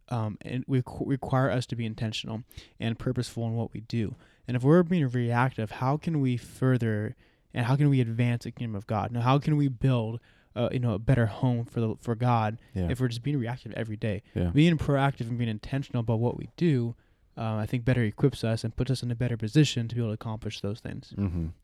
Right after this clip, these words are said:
Speaker 2: Yeah. So maybe we can t-, kinda talk about some of the things that we've done that have made us a little more proactive. And again, no one's gonna be perfect. We're not perfect. There are still a lot of things that we're reacting to. But what are some of the things that you've done
Speaker 1: Yeah,
Speaker 2: that
Speaker 1: that's a
Speaker 2: made
Speaker 1: good
Speaker 2: you
Speaker 1: question.
Speaker 2: more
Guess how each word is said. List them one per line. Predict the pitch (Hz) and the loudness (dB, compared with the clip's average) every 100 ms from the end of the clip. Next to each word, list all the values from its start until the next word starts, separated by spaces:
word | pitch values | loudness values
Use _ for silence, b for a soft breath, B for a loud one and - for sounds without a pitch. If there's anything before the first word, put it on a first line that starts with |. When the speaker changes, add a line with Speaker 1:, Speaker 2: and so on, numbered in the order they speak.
| _ B B B B | _ B B B B
Speaker 2:
Yeah. | - 90 82 98 _ | 2 2 2 -2 _
So | - - 104 101 B B B | 0 8 8 8 B B B
maybe | - 135 | 4 6
we | 147 | 6
can | 110 | 4
t-, | 101 | 2
kinda | - 117 98 | 2 6 8
talk | 101 95 | 8 8
about | 92 87 - - - | 6 6 4 -4 -2
some | - 98 | 2 4
of | |
the | 90 | 4
things | - 92 92 90 - | 4 2 4 0 2
that | 90 85 - | 2 0 -4
we've | - 104 104 | 2 6 6
done | - 90 87 | 6 4 4
that | 87 | 2
have | 85 | 2
made | 95 90 | 2 2
us | 85 | 2
a | 90 | 0
little | 85 | 0
more | 82 80 | 0 0
proactive. | - 87 78 76 87 87 | 2 2 2 -2 0 2
And | 87 78 b b b b | 0 -2 b b b b
again, | 101 | 4
no | 98 | 6
one's | 107 | 6
gonna | - 95 | 6 2
be | |
perfect. | - 87 87 85 | 4 2 2 0
We're | 95 | 2
not | 90 | 2
perfect. | 85 85 82 85 | 2 0 0 0
There | 90 | 2
are | 87 | 2
still | 82 101 | 2 2
a | 92 | 4
lot | 85 85 | 4 2
of | 82 | 2
things | - 85 82 | 0 0 0
that | 90 | 0
we're | 69 85 80 80 B B B B | 2 2 4 2 B B B B
reacting | 92 90 82 85 85 80 | 6 6 6 2 0 0
to. | - 80 78 B B B | 2 4 4 B B B
But | - 90 | 6 10
what | 90 113 | 12 12
are | 113 | 10
some | 110 | 8
of | 95 | 6
the | 87 | 6
things | 92 90 | 4 2
that | 87 | 0
you've | 80 92 - | 0 0 4
done | 87 | 4
Speaker 1:
Yeah, | 139 | 6
Speaker 2:
that | 120 | 4
Speaker 1:
that's | 85 | 4
a | |
Speaker 2:
made | 87 | 2
Speaker 1:
good | |
Speaker 2:
you | 87 | 2
Speaker 1:
question. | 82 80 | 4 4
Speaker 2:
more | 78 | 0